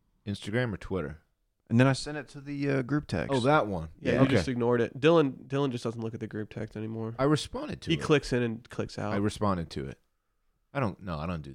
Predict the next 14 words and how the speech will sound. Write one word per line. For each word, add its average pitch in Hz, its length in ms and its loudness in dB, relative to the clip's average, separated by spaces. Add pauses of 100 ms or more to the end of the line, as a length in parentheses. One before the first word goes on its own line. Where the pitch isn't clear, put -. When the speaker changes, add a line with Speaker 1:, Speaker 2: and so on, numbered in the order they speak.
Speaker 1:
that. - 120 -20 (1500)
Speaker 3:
Do 127 80 0
you 127 60 4
have 120 80 2
it 101 60 -6
muted? 110 300 -2 (1120)
Speaker 1:
No. 107 200 -10 (840)
I'm 113 100 -20
very 104 180 -2
on 92 120 0
top 98 200 0
of 80 80 -2
our 80 120 0
group, 80 260 0